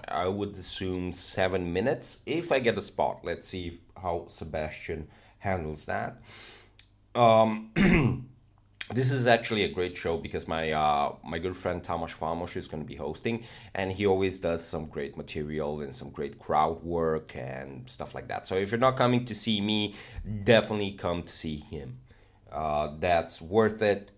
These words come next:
Price of admission is nothing, donations at the end. And there we go.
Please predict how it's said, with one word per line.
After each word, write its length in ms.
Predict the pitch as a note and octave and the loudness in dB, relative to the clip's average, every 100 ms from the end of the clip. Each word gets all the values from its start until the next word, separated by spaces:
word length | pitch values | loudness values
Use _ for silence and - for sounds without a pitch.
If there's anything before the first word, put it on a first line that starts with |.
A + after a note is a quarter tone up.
| _ | _
Price 260 | - A2+ A2+ | 4 4 6
of 100 | G2+ | 2
admission 500 | G2 F#2 F2+ - E2 | 0 0 -2 -2 -2
is 160 | D#2+ - | -2 -2
nothing, 400 | F2 F#2 E2+ E2 | -4 -2 -6 -4
donations 640 | D#2 D2 D2+ D#2 C#2+ D2 | -4 -2 -4 -6 -8 -10
at 140 | C2+ B1+ | -10 -10
the 140 | B1 | -10
end. 300 | G1+ A#1 - - - - - - _ _ | -10 -12 -16 -20 -20 -20 -20 -20 _ _
And 120 | D2+ D2 | -10 -6
there 140 | A#1+ | -6
we 100 | D#2 | 2
go. 280 | C3 B2 | 4 4